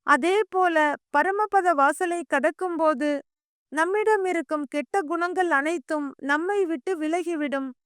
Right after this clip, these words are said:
"கோவிந்தா, கோவிந்தா" என்று மனதை மாதவனிடம் சமர்ப்பித்து, தர்ம வழியில் வாழ்ந்தால், அதுவரை செய்த பாவங்களிலிருந்து முக்தி பெற்று பரமனின் பதத்தை அடையலாம். பரமபத வாசலை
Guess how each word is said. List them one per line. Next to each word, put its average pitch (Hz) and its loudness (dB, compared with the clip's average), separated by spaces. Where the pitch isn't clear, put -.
"கோவிந்தா, 349 2
கோவிந்தா" 349 4
என்று 330 -6
மனதை 381 0
மாதவனிடம் 320 -2
சமர்ப்பித்து, 320 -4
தர்ம 392 4
வழியில் 330 0
வாழ்ந்தால், 277 0
அதுவரை 359 2
செய்த 330 -4
பாவங்களிலிருந்து 320 -2
முக்தி 285 -2
பெற்று 311 -4
பரமனின் 381 2
பதத்தை 302 0
அடையலாம். 302 2
பரமபத 381 2
வாசலை 339 0